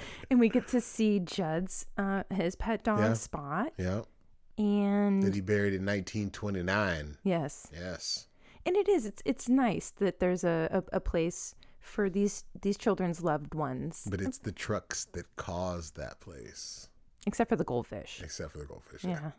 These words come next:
Speaker 2: There's a couple, couple dogs in there from the older times. Or a couple animals, excuse me, in there from the older times. And then once that road was put in, and, yeah, it was that.
Speaker 1: Yep.
Speaker 2: Yeah.
Speaker 1: So it's just kind of like,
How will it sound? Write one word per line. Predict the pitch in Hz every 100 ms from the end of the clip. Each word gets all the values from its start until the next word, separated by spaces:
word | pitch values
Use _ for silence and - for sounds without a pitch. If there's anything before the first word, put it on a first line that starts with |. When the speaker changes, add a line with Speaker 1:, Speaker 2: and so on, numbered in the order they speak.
| _ -
Speaker 2:
There's | 87
a | 87
couple, | - 76 76 - _
couple | 139 127 107
dogs | 87 80 69 80
in | 78 73
there | 64 - -
from | 76
the | 76
older | 87 80 78 78
times. | - 80 - - - - - - - - -
Or | 98
a |
couple | - 101 92
animals, | 87 87 78 73 -
excuse | 78 71
me, | 76
in | 73 73
there | 73 73
from | 78
the | 76
older | 76 76 73
times. | - 78 78 78 -
And | 78 78
then | 76 73 76
once | 76 -
that | 82 76
road | 76 78 76 76
was | 65
put | - 82 80
in, | 76 73
and, | 73 73 - - _ _ _ _ 80
yeah, | - - - - - -
it | 78
was | - -
that. | 90 - - - _ -
Speaker 1:
Yep. | 180 180 - - -
Speaker 2:
Yeah. | 73 - - _ _ _ _ _ -
Speaker 1:
So | - 269
it's | 254
just | - -
kind | - 254
of | 233
like, | 214 202